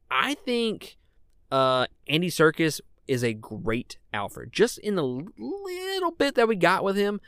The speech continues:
I, I think he is actually a really great Alfred. But the issue is they, they give us one scene, and then they blow him up. And then they're expecting us to care about him a little bit.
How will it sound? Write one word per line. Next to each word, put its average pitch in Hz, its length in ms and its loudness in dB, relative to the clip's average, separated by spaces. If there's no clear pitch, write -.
I, 131 140 4
I 139 120 2
think 185 320 2
he 190 180 4
is 147 120 6
actually 135 340 2
a 120 60 -2
really 123 340 6
great 113 200 2
Alfred. 82 440 -6
But 123 140 -2
the 131 160 8
issue 185 260 6
is 135 360 8
they, 127 800 -2
they 120 100 -2
give 160 220 6
us 190 140 2
one 143 260 4
scene, 127 440 -2
and 123 100 0
then 139 100 4
they 135 100 6
blow 120 200 6
him 110 100 0
up. 92 140 -6
And 117 160 -6
then 120 120 0
they're 120 140 0
expecting 127 380 -2
us 113 120 -4
to - 80 -14
care 131 220 0
about 131 220 2
him 135 120 -2
a 135 60 0
little 135 200 0
bit. 139 260 2